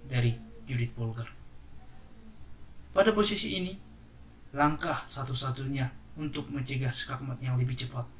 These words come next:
ialah dengan mengorbankan menteri memukul gajah. Namun rupanya hitam memilih menteri ke F lima. M-, mungkin dengan rencana mengontrol petak F enam.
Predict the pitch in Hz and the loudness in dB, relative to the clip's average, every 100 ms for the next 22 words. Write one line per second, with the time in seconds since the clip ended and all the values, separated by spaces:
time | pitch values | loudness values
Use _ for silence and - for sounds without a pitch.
0 | - - 135 127 120 135 127 123 127 127 | -20 -8 2 2 2 2 4 6 8 6
1 | 127 147 147 151 147 135 139 139 127 120 | 4 2 2 0 0 -2 -6 -2 0 0
2 | 117 120 117 - - - - - - - | -2 -2 -4 -4 -8 -14 -14 -14 -16 0
3 | 139 139 139 131 127 127 127 127 - - | 4 6 4 2 2 2 2 2 -4 -14
4 | - - - - 143 131 127 120 117 - | -16 -8 -6 2 6 8 10 8 6 0
5 | - - - - 139 131 120 113 - - | -12 -14 -14 0 2 4 4 2 -4 -12
6 | - - - - 120 123 123 127 120 120 | -14 -16 -14 0 2 2 -2 0 0 0
7 | - - - - - - - - - - | -4 -12 -16 -14 -14 -14 -14 -16 -14 -14
8 | - - - - - - 165 - 185 202 | -14 -16 -16 -16 -16 -10 -10 -4 2 4
9 | 226 165 131 135 131 131 131 139 143 120 | 6 8 8 8 8 6 4 4 2 2
10 | - - - - - 139 143 143 - 127 | -2 -16 -16 -16 0 10 12 12 10 6
11 | 117 - - - - - - - - 139 | 6 -2 -14 -16 -16 -14 -16 -16 0 4
12 | 123 - 143 135 127 120 | 4 4 0 2 4 4